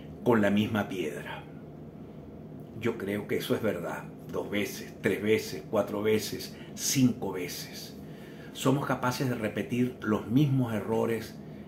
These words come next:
casi que hasta el infinito. ¿A qué me refiero con esto?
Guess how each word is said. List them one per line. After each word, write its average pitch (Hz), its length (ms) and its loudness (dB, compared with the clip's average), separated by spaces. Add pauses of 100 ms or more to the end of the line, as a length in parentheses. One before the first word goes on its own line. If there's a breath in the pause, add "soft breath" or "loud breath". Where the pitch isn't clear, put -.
(140 loud breath)
casi 127 380 4
que 117 260 6
hasta 101 260 0
el 98 120 4
infinito. 101 760 4 (880 loud breath)
¿A 135 140 0
qué 226 80 4
me 233 100 4
refiero 147 540 2
con 98 180 -6
esto? - 400 -6